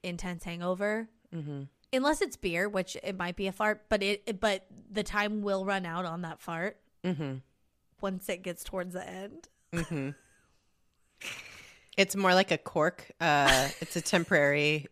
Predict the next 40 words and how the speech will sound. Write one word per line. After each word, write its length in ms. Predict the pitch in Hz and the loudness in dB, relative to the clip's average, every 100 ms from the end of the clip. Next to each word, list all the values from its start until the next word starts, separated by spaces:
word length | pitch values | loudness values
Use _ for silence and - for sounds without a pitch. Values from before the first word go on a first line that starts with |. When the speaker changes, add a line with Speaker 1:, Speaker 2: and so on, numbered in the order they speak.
| _ | _
Speaker 2:
situation. 840 | - - 147 151 151 147 165 170 160 | -10 -6 -2 0 0 0 -4 -4 -6
Speaker 1:
Yeah. 160 | 196 160 | -4 -2
Speaker 2:
And 520 | 135 131 143 139 - _ _ _ | -2 -4 -6 -8 -12 _ _ _
Speaker 1:
It's, 340 | - 196 - - _ - | -14 -14 -16 -20 _ -16
yeah, 240 | 190 - - | -12 -12 -12
and 160 | - 185 | -12 -10
you 100 | 175 | -10
need 280 | 175 190 190 | -10 -12 -12
to 100 | 175 | -12
find 480 | - - 170 170 165 | -12 -8 -6 -6 -2
a 40 | |
Speaker 2:
you're 260 | 170 165 160 | 2 2 2
Speaker 1:
toilet. 160 | 160 | -2
Speaker 2:
really, 480 | 175 202 233 226 214 | 0 4 6 6 4
really, 260 | 185 185 175 | 4 4 4
you 380 | 120 104 185 190 | 0 -2 2 6
are 180 | 165 | 6
going 580 | 180 160 151 156 156 156 - | 6 2 0 2 0 -4 -6
to 380 | - 160 160 147 _ _ | -4 -2 -4 -6 _ _
lose 360 | 156 170 147 - | -8 -4 -4 -4
that 200 | 135 - | -4 -2
gamble, 420 | 127 147 147 - | -2 -4 -4 -6
that 180 | 135 123 | -4 -6
Speaker 1:
Yeah. 220 | 214 185 | -4 -6
Speaker 2:
the 80 | 165 | -8
gambling 800 | 135 147 143 147 143 147 143 147 | -6 -4 -4 -4 -4 -4 -4 -6
that 180 | 135 127 | -6 -6
you 140 | 143 | -6
are 60 | 139 | -6
Speaker 1:
Mm-hmm. 140 | 135 135 | -6 -6
Speaker 2:
doing. 320 | 131 123 135 - | -8 -10 -12 -8
Speaker 1:
Yeah. 320 | 214 214 180 - _ _ _ - | -4 -2 -4 -10 _ _ _ -14
Speaker 2:
You 140 | 160 | -8
need 160 | 156 151 | -6 -6
to 80 | 147 | -4
know 180 | 147 | -4
when 140 | 143 143 | -4 -4
to 60 | |
hold 200 | 139 135 | -6 -4
'em. 280 | 131 131 143 | -6 -6 -10